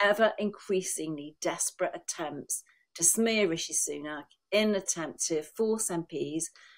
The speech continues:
to move like a herd, as they did against Boris Johnson, to get their letters into Graham Brady and to remove him. And you will see constant, constant praise, constant applause,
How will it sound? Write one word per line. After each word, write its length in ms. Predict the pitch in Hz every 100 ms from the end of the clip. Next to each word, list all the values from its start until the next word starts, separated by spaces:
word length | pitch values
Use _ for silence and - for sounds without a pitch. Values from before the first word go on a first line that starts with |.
| _
to 120 | - 196
move 400 | 220 262 277 226
like 240 | 214 208
a 40 |
herd, 420 | 196 180 170 170 180
as 160 | 175
they 100 | 170
did 180 | 170 170
against 460 | 165 160 156 - -
Boris 240 | 156 156
Johnson, 540 | - 143 127 - 165 170 _ -
to 80 | 165
get 240 | 202 226
their 160 | 226 208
letters 380 | 190 - 165
into 220 | 165 165 -
Graham 240 | 151 147
Brady 640 | 156 143 139 135 151 226 - _ _ _ -
and 140 | 170 170
to 160 | -
remove 440 | 165 160 151 151 -
him. 140 | 160
And 140 | 160
you 100 | 180
will 80 | 180
see 280 | 190 196 185
constant, 680 | - 254 277 - 147 131 - - - _ _ _ -
constant 440 | 240 240 - 202
praise, 680 | - 196 160 165 175 190 - _ _ _ -
constant 380 | 180 180 233
applause, 720 | - - 175 165 165 170 -